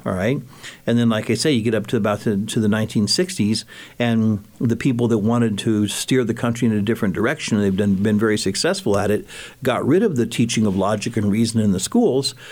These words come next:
because if you taught kids how to think logically and rationally through these logic and reason classes, they would see through such things as, you know,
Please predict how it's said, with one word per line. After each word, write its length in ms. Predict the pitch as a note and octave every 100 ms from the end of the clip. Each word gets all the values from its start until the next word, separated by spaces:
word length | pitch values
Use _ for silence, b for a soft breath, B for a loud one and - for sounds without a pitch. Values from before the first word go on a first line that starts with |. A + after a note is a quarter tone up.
| B B -
because 460 | A#2+ D3 C3 A#2
if 240 | - B2+ B2+
you 140 | A#2+
taught 480 | A#2+ - F#3+ G3+ -
kids 440 | - D3 C3 C3
how 260 | - A#2 C3
to 160 | C3
think 380 | G2+ - D#3+ C#3+
logically 600 | G2+ A#2+ C3+ C3 A#2+ B2
and 120 | G2 F#2+
rationally 760 | C3 D#3+ - G2+ F2 D#2+ - B B B -
through 160 | C#3+
these 240 | A#2+ A2+ G2
logic 380 | A2 A#2+ A#2+ A2+
and 120 | G#2
reason 340 | F#3+ G#3+ A#2+
classes, 560 | G2+ F#2+ F#2+ G#2+ G#2+ - B B B -
they 160 | C#3+
would 200 | E3+ D3
see 240 | - F#3+ F3
through 320 | - F#3+ A3+
such 400 | A#3 A#2 A2 -
things 360 | B2+ A#2+ A#2+ A#2+
as, 400 | A2+ G#2+ G#2+ - B B B
you 80 | C3
know, 320 | B2+ B2 A#2